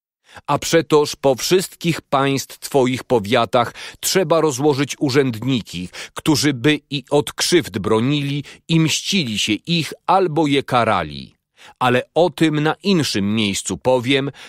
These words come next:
teraz, czego na wyprawę wojenną trzeba,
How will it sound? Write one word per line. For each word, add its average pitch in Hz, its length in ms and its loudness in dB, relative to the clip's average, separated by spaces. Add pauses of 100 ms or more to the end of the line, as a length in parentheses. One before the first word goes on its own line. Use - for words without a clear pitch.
(140)
teraz, 180 500 2 (180)
czego 139 320 2
na 131 140 0
wyprawę 147 560 0
wojenną 135 720 0
trzeba, 143 540 2